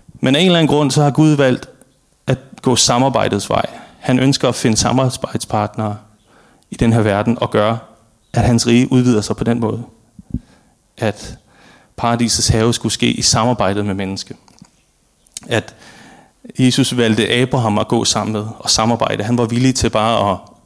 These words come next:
at følge efter. Ikke fordi han var den rigeste eller den klogeste mand i hans by, men han var klar til at give det, han havde. Og igen og igen ser vi, hvordan Gud er en Gud, der ønsker at samarbejde,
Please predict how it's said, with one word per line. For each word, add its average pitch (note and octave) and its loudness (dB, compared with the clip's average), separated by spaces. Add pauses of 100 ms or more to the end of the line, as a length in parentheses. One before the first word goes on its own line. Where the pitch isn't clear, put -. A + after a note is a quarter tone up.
(340)
at - -14
følge A2+ 2
efter. B2+ 0 (640)
Ikke B2+ -2
fordi A#2+ 2
han A2+ 2
var G#2+ 0
den G#2 -2
rigeste B2 2
eller G#2+ 2
den G#2 2
klogeste C3+ 2
mand A#2 2 (380)
i A#2+ 2
hans A2 0
by, B2 -2 (640)
men B2 0
han A2+ 0
var A2 0
klar A2+ -2
til - -2
at A2 -2
give A#2 -4
det, A#2 -2
han G#2+ -4
havde. A2 -6 (680)
Og - -4
igen C3 2
og C#3 2
igen B2+ 2
ser C3+ 2
vi, B2 4
hvordan A2+ 2
Gud B2 4
er A#2 4
en G#2+ 2
Gud, A#2 2
der A#2 0
ønsker G#2+ -4
at A2 -4
samarbejde, A#2+ 0